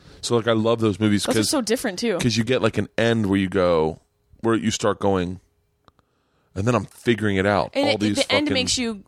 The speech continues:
Speaker 2: rewind. That's how, when an ending is good, it makes you go, "Oh my God," and then this, "Oh my God," and then this.
Speaker 1: Yeah.
Speaker 2: And it just makes you go back in time.
Speaker 1: So
Speaker 2: And it
Speaker 1: I
Speaker 2: ties everything in.
Speaker 1: So I told a story that is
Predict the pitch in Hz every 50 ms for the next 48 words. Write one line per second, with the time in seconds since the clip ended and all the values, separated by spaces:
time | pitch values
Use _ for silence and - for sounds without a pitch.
0 | _ - 208 226 202 202 208 226 226 202 151 123 110 - - - _ _ _ _
1 | _ _ _ - - 262 - - 320 277 247 - 269 269 269 - - 285 320 427
2 | 381 302 269 254 220 247 254 262 240 190 226 226 233 - - 240 208 226 208 196
3 | 196 196 - - - - _ _ - 254 254 262 262 247 254 247 247 247 240 240
4 | 240 247 262 254 214 196 - - - _ - 240 247 247 247 247 240 240 240 233
5 | 233 233 233 247 254 233 - - 214 233 226 - 220 208 202 - 233 226 233 226
6 | 226 226 - - 233 202 214 214 208 185 - - 202 196 202 - - 185 180 -
7 | - 220 220 190 131 113 104 - - - - - - - - - - - 123 123
8 | 117 120 117 - 233 220 220 214 214 208 196 202 208 - 196 185 202 214 185 165
9 | 139 135 - 123 120 - 139 135 127 113 - - - 123 120 123 120 117 117 110
10 | 95 101 98 98 101 101 101 98 - - - - -